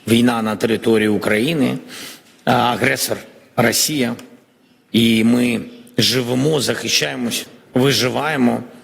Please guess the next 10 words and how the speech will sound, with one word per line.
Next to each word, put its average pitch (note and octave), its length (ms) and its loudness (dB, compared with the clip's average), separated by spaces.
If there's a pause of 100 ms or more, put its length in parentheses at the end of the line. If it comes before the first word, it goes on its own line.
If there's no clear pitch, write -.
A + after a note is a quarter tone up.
(120)
боремось C#3 500 2
за, C3 260 -2 (680)
так A#2 180 0
як G#2+ 160 -2
правильно A2 380 -2
сказав G#2 440 -2
Олександр, G#2+ 440 0 (100)
ми C3+ 160 0
боремось B2 580 0
за A2+ 240 -2